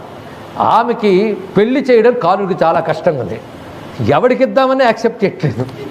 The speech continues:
అంతే కదా. జరని నీకు ఇస్తానంటే ఎవడు ఒప్పుకుంటాడండి? జర అంటే ఇప్పుడు తెలిసింది కదా, ఎంత దాచుద్దామని దాచలేకపోతున్నా, ముసలితనం. దాన్ని ఇస్తానంటే ఎవడు పుచ్చుకుంటాడు? కనుక ఈ కూతుర్ని ఇద్దామంటే ఎవడు పెళ్లి కొడుకు దొరకట్లేదు,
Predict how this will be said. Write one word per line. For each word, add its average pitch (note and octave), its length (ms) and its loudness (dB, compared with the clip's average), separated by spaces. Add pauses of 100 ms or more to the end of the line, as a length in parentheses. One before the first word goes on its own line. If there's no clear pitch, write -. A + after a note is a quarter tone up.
(760)
అంతే G3 200 2
కదా. B2 260 -4 (880)
జరని A3 340 2
నీకు G#3 180 2
ఇస్తానంటే A3 460 2
ఎవడు G3 160 4
ఒప్పుకుంటాడండి? F3+ 920 2 (380)
జర E3 180 4
అంటే A3+ 180 2
ఇప్పుడు F#3+ 140 2
తెలిసింది G3+ 340 2
కదా, G#3+ 160 4
ఎంత D#3+ 160 2
దాచుద్దామని G3 540 2
దాచలేకపోతున్నా, F3 680 0
ముసలితనం. E3 540 0 (1160)
దాన్ని G3 260 2
ఇస్తానంటే B3 480 2
ఎవడు G#3+ 160 4
పుచ్చుకుంటాడు? A#3 720 2 (340)
కనుక A3+ 160 4
ఈ G#3+ 100 4
కూతుర్ని C4 480 4
ఇద్దామంటే A3+ 540 2
ఎవడు D#3+ 600 2
పెళ్లి E3+ 280 2
కొడుకు F#3+ 200 2
దొరకట్లేదు, - 580 -2